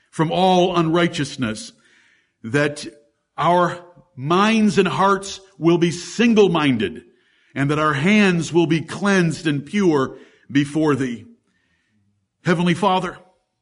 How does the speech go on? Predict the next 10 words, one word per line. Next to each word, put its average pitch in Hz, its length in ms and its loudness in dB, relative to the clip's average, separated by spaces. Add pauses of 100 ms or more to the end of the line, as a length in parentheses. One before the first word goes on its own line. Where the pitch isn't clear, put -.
(2250)
we 180 220 4
want 190 360 2
this 196 220 0
church 190 460 0
to 175 60 -2
be 170 120 0
the 160 100 0
best 180 360 -4
for 151 140 -2
thee. 123 360 -8